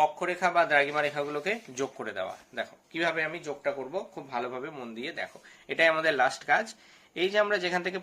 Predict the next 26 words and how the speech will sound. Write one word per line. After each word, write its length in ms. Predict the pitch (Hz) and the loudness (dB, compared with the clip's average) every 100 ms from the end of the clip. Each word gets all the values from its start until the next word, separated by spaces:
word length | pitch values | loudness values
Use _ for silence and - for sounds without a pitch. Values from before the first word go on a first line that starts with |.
| 165 | 0
পয়েন্টটা 340 | 156 156 165 156 | 2 2 2 4
ধরেছিলাম, 440 | 139 139 135 120 98 - _ _ _ 143 | 2 -4 -2 -4 -4 -8 _ _ _ -6
এখানে 260 | 165 160 156 113 | -4 -2 -2 -4
বসিয়ে 380 | 110 - 135 113 - | -6 -6 -4 -6 -6
আমরা 220 | 117 127 107 110 - _ _ | -6 0 0 -2 -12 _ _
প্রত্যেকটাকে 680 | 143 135 - 147 - 127 151 226 _ _ _ _ _ 156 | -10 -8 -10 -8 -6 -6 -8 -12 _ _ _ _ _ -6
এইটার 260 | 156 160 156 | -4 -2 -2
সাথে 160 | 139 139 120 | -4 -4 -4
মেলাবো, 300 | 110 104 107 _ - | -4 -4 -8 _ -10
যে 60 | 123 120 | -6 -2
দ্রাঘিমা 300 | 117 120 117 | -2 -2 -6
রেখা 140 | 113 117 | -8 -10
কেটেছি 300 | 117 110 113 180 | -10 -10 -6 -2
তার 120 | 139 113 | -2 -2
সাথে 160 | 113 123 117 | -6 -10 -10
মেলাবো। 220 | 101 110 123 | -12 -12 -14
মানে 120 | 117 - 135 | -16 -14 -8
এই 100 | 143 139 | -8 -4
জায়গাটা 320 | 143 143 139 143 | -4 -4 -4 -6
এখানে 180 | 139 143 139 | -6 -8 -6
বসাবো 240 | 139 139 139 139 | -6 -6 -8 -8
স্কেল, 220 | - 185 220 - - - _ 120 | -8 -8 -8 -16 -20 -20 _ -10
এবং 140 | 120 123 - | -8 -8 -10
এটা 160 | 123 143 127 | -6 -6 -4
এখানে 220 | 123 127 123 | -6 -4 -4
বসাবো, 320 | 123 139 | -4 -6